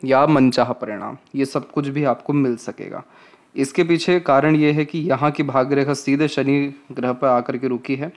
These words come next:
और इसी में से एक शाखा निकल के गुरु की तरफ गई है, जो व्यक्ति को बहुत ज़्यादा विद्वान, ज्ञानवान, धनवान, घर परिवार से सक्षम और समाज में अच्छा रुतबा व सम्मान दे देने वाला होता है।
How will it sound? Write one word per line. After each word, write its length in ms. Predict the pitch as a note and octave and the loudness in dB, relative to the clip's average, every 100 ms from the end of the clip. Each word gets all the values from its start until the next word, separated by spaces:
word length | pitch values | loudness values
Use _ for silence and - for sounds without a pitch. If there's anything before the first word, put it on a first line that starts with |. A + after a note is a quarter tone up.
| - - _ | -18 -20 _
और 160 | - C#3 | -2 0
इसी 200 | D3 F#3+ | 2 2
में 100 | F#3 | 2
से 140 | D#3+ | 2
एक 80 | D3 | 0
शाखा 280 | C#3 C#3 D3 | 0 0 0
निकल 220 | C3+ C3+ | -2 -2
के 120 | C3+ | -4
गुरु 260 | C#3 C#3+ C#3 | -4 -2 0
की 120 | C#3 | 0
तरफ 220 | B2+ C3+ | -2 -2
गई 220 | B2 B2+ B2+ | 0 0 2
है, 120 | C#3 | 0
जो 140 | C3+ | -2
व्यक्ति 380 | B2+ A#2+ - C#3 | -2 -4 -4 -2
को 200 | B2+ D3 | 0 -2
बहुत 360 | C#3 C#3 B2+ C3 | -2 -6 -4 -2
ज़्यादा 160 | C3+ | -2
विद्वान, 680 | C3+ C3 B2 B2 B2+ B2+ B2 - - - _ B2 | -2 -2 0 0 0 -2 -6 -14 -20 -20 _ 0
ज्ञानवान, 640 | A#2+ A#2+ C3 C3 B2+ B2+ | 4 4 4 4 4 2
धनवान, 640 | B2 A#2+ A#2+ B2+ B2 A#2+ - _ _ _ _ _ - | 0 0 0 0 0 -4 -12 _ _ _ _ _ -12
घर 200 | C#3 C3+ | -6 -4
परिवार 400 | C#3 C#3+ C3+ C3+ | -2 2 4 4
से 120 | C3 C3+ | 0 -4
सक्षम 520 | C3+ B2+ - C3+ C3 - - - _ | -8 -8 -4 -4 -4 -10 -20 -20 _
और 140 | C3+ C3+ | -2 0
समाज 440 | - C3+ C#3 D3 | 2 2 4 2
में 80 | D3 | 2
अच्छा 260 | C3+ - | 0 0
रुतबा 340 | C#3 B2 B2 B2+ | -2 -2 -2 0
व 120 | B2+ | 0
सम्मान 480 | B2 B2 B2 B2 B2+ | -2 -4 0 0 0
दे 100 | B2 | -2
देने 220 | A#2 A#2 | -2 -6
वाला 220 | G#2+ A2+ | -6 -8
होता 280 | A#2+ A2+ A2+ | -8 -10 -16
है। 260 | A2+ _ | -20 _